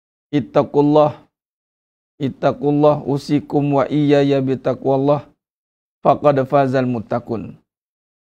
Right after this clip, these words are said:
Sidang penonton, sidang jemaah yang dimuliakan Allah Subhanahu wa taala.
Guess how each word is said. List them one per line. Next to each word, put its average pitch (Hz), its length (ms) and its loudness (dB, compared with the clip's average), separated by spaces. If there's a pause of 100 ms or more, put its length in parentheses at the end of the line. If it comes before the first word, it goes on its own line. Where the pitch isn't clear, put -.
(500)
Sidang 139 200 0
penonton, 160 440 2
sidang 156 160 0
jemaah 165 240 0
yang 160 80 0
dimuliakan 151 480 -2
Allah 156 240 0
Subhanahu 151 560 0
wa 180 80 4
taala. 151 580 0